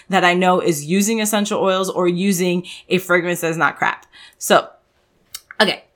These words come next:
going back. I know I keep, I keep getting sidetracked 'cause this gets me so, like,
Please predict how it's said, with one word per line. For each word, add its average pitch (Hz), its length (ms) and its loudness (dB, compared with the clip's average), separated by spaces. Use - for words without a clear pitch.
going 208 220 2
back. - 260 -2
I 175 100 -2
know 175 100 0
I 131 60 -2
keep, - 280 -8
I 165 40 -6
keep 233 200 -8
getting 196 160 -4
sidetracked 208 420 -4
'cause 226 100 -10
this 202 180 -6
gets 302 220 -4
me 320 100 2
so, 233 260 -2
like, 262 400 -4